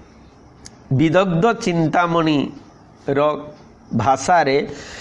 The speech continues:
କହୁଛନ୍ତି, ଅଭିମନ୍ୟୁ ସାମନ୍ତ ସିଂହାରଙ୍କର ବିଦଗ୍ଧ ଚିନ୍ତାମଣିର ଭାଷାରେ, "ନୁହଁଇ ବଡ଼ସି ବଳେ ମନ ମିନ ନିଏ ଆକର୍ଷି", ଯେଉଁଟାକୁ ସାଧାରଣ ଭାବରେ ଆମ,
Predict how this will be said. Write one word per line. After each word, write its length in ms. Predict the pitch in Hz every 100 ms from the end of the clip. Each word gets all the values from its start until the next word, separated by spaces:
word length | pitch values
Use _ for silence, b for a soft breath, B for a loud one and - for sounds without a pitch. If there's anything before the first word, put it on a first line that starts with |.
| B B B B B - - - - - 539 - -
କହୁଛନ୍ତି, 580 | 180 170 175 139 120 196
ଅଭିମନ୍ୟୁ 500 | 220 156 170 165 160
ସାମନ୍ତ 440 | 147 143 151 147 147
ସିଂହାରଙ୍କର 760 | 147 135 127 123 127 113 254
ବିଦଗ୍ଧ 460 | 202 131 131 117 123
ଚିନ୍ତାମଣିର 640 | 131 120 131 127 123 110
ଭାଷାରେ, 540 | 107 110 120 117 139 B B B - - - B B B B 156
"ନୁହଁଇ 640 | 175 202 160 214 233 269 214 170
ବଡ଼ସି 760 | 170 175 175 175 247 311 - B -
ବଳେ 540 | 127 117 165 185 226 269
ମନ 520 | 196 165 170 190 214 214 170
ମିନ 360 | 160 175 226 277 196
ନିଏ 420 | 151 160 196 254 - -
ଆକର୍ଷି", 640 | 117 - 135 - - 101 101 - - B B B
ଯେଉଁଟାକୁ 520 | 139 170 170 185 226 226
ସାଧାରଣ 680 | - 175 160 180 220 254 240
ଭାବରେ 520 | 156 143 147 135 - B B -
ଆମ, 300 | 156 175